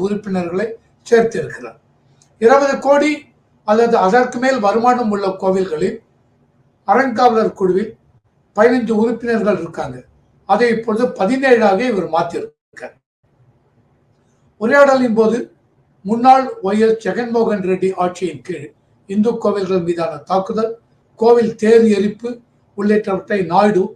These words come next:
கடுமையாக விமர்சித்திருக்கார். இது போன்ற செயல்களில் ஈடுபடும் நபர்கள் மீது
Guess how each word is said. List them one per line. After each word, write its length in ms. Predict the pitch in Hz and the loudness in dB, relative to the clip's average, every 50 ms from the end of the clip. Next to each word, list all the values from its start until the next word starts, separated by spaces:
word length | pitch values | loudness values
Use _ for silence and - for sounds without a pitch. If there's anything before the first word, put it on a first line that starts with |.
| _ _ _ _ _ - | _ _ _ _ _ -2
கடுமையாக 480 | - 247 277 294 294 269 262 247 233 202 | 0 0 0 2 2 4 4 4 4 4
விமர்சித்திருக்கார். 880 | 190 180 165 170 170 160 - - - _ - - - - - - - _ _ _ _ _ _ _ _ _ | 2 0 0 -2 -6 -8 -10 -14 -20 _ -20 -20 -20 -20 -20 -20 -20 _ _ _ _ _ _ _ _ _
இது 120 | 196 196 226 185 | -4 -2 0 2
போன்ற 260 | 220 240 247 233 247 233 226 | 4 4 4 4 2 2 2
செயல்களில் 480 | - 220 226 240 208 226 233 220 190 190 | 2 0 0 2 2 2 2 2 2 0
ஈடுபடும் 440 | 208 208 220 - 214 185 190 202 - - _ _ _ _ _ - | 0 -2 -4 -4 -6 -6 -6 -6 -10 -14 _ _ _ _ _ -6
நபர்கள் 420 | 185 190 190 226 220 - 220 208 | -4 -2 0 0 0 0 -2 0
மீது 240 | 190 185 185 185 214 | 0 0 0 0 -2